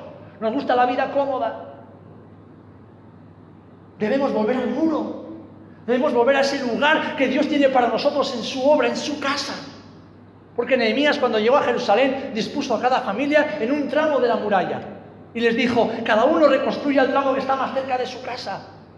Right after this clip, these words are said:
Y cuando vengan los enemigos, que uno tenga la azada en una mano y la espada en la otra para defender a tu hermano que está a tu derecha y que está a tu izquierda".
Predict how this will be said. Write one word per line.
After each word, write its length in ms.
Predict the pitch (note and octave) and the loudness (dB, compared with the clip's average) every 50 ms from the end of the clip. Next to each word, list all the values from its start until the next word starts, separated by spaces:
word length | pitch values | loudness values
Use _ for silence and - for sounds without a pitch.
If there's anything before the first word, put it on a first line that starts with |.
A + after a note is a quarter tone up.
| - - - - - - - - - - - - - - - - - - - - - - - - - - | -20 -20 -20 -20 -20 -20 -20 -20 -20 -20 -20 -20 -20 -20 -20 -20 -20 -20 -20 -20 -20 -20 -20 -20 -16 -14
Y 60 | A#3 | -2
cuando 240 | G3 C4 A#3+ A3 D4 | 0 0 2 4 4
vengan 240 | D4 D4+ D4 D4 C#4 | 4 4 4 4 4
los 160 | B3+ - B3+ | 2 2 0
enemigos, 640 | A#3 A3+ B3+ D#4 D#4 C4 A#3 F#3+ - - - - - - - - - - - - - - - - - - | -2 -2 -2 0 2 4 2 2 2 -2 -6 -10 -12 -14 -16 -18 -18 -20 -20 -20 -20 -20 -20 -20 -10 -4
que 80 | C4 | -2
uno 140 | C#4 C#4 C#4 | 0 0 0
tenga 460 | C#4 D4 C#4+ C4+ C4 A#3+ - - - A3+ | 0 2 2 4 4 2 2 -2 -2 0
la 100 | G#3+ G3+ | 0 0
azada 300 | - - B3+ C4+ C4+ C4+ | 0 0 0 0 0 0
en 80 | C4+ | -2
una 100 | B3 A#3 | -2 -2
mano 300 | A3 - C#4 C#4+ C#4+ C#4+ | 0 0 0 2 2 0
y 80 | - G#3+ | 2 0
la 80 | G#3+ G3+ | 0 0
espada 340 | - - - C4+ C4+ C4 | 0 2 2 2 4 4
en 60 | C4 B3 | 2 4
la 100 | A#3+ B3+ | 4 4
otra 260 | C4 C4+ C4+ B3 G#3 | 4 4 2 0 0
para 160 | - G#3 G3+ | 0 0 0
defender 340 | G3+ G3 G3+ G3+ G3 G#3+ B3 | -2 -2 -4 -6 -6 -4 -4
a 100 | B3 A#3+ | -2 -2
tu 60 | A#3+ | -2
hermano 300 | A3 G3+ A3 B3 B3 A3+ | -4 -4 -4 -4 -4 -4
que 80 | G3+ - | -6 -8
está 100 | - A3 | -10 -10
a 40 | G#3+ | -10
tu 100 | G#3+ F#3+ | -10 -10
derecha 280 | F#3 G#3 A#3 - G#3+ | -8 -8 -8 -8 -8
y 60 | G3 - | -10 -10
que 80 | - | -12
está 140 | - - F#3 | -12 -14 -14
a 20 | |
tu 80 | F3+ G3 | -14 -14
izquierda". 400 | F#3 - - A3 G#3+ G#3 G3 G3 | -16 -14 -12 -10 -10 -10 -10 -12